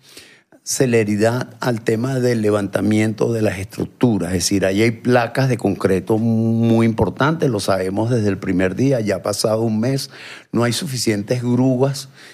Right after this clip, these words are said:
como las que necesitamos para le-, poder levantar esas placas y poder, eh,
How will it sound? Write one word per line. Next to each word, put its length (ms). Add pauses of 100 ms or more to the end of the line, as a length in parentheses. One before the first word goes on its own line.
como 220
las 140
que 120
necesitamos 840
para 240
le-, 100
poder 340
levantar 400
esas 240
placas 520 (400)
y 100
poder, 640 (480)
eh, 340